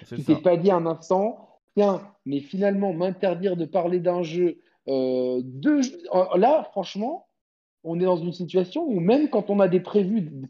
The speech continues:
Speaker 2: des previews, des fois six mois, un an à l'avant, euh, tu sais, des fois, quand on a des, enfin, quand il y avait encore des salons, les hands-on aux E trois
Speaker 1: Ouais.
Speaker 2: de jeux qui sont en alpha, et cetera,
Speaker 1: Ouais.
Speaker 2: t'as plus, t'as, t'as plus de, de, de,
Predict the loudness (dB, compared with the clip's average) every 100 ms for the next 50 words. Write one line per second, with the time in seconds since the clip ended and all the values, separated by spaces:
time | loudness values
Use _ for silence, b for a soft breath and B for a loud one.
0 | -2 2 2 4 4 6 4 4 2 2
1 | 0 2 6 6 4 2 B B _ 2
2 | 2 4 2 4 4 2 -6 -6 -4 -2
3 | -4 -6 -12 -14 -10 -8 -8 -6 -2 -2
4 | -4 -6 -6 -8 -12 -8 -2 0 2 2
5 | 0 2 4 4 2 0 -2 2 2 4
6 | 2 -2 -2 4 4 2 B -4 2 4
7 | 6 6 2 0 -2 2 4 2 2 0
8 | 0 0 2 2 0 -4 -4 -2 0 0
9 | -2 0 0 0 0 0 0 0 0 0
10 | -4 -4 -2 -4 -4 -4 0 0